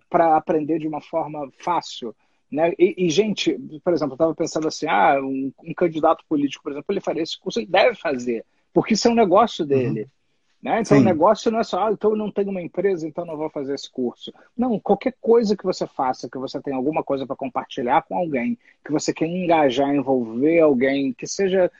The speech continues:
Speaker 1: é, o, o, o trabalho comunitário, alguma coisa assim, esse curso é pra você, porque você vai ter as ferramentas pra conhecer o outro, lidar com o outro, interagir com o outro, e se autotrabalhar, e se, se ajustar pra poder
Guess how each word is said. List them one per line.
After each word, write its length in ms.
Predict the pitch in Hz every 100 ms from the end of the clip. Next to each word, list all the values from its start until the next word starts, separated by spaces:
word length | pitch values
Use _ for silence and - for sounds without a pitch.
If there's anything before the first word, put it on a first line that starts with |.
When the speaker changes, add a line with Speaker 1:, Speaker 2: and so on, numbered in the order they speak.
| _ -
Speaker 1:
é, 200 | 139 143
o, 140 | 139
o, 500 | 135 139 127 - 139
o 100 | 131
trabalho 300 | - 139 151
comunitário, 1000 | 143 147 151 135 _ 131 131 143 135 123
alguma 300 | 120 131 127
coisa 280 | - 135 127
assim, 360 | 120 - 190 - _ -
esse 200 | 202 -
curso 280 | 180 -
é 20 | 202
pra 100 | 196
você, 400 | 233 - 190 135 _ _
porque 200 | - -
você 220 | 165 160 170
vai 100 | 175
ter 140 | 170
as 80 | 156
ferramentas 680 | - 156 170 147 180 175
pra 160 | - 143
conhecer 400 | - 127 - 190
o 160 | 214 165
outro, 260 | 160 156
lidar 280 | 131 120 143
com 140 | -
o 120 | 147 139
outro, 340 | 139 - 131
interagir 500 | 120 120 117 110 131
com 120 | -
o 120 | 135
outro, 440 | 127 127 120 120 123 _ _ _ _
e 100 | 135
se 200 | - -
autotrabalhar, 1040 | 160 175 175 160 156 139 131 131 139 143 139
e 80 | 139
se, 120 | - -
se 280 | - -
ajustar 680 | 196 156 156 - - 143 147
pra 140 | 135
poder 360 | 120 123 131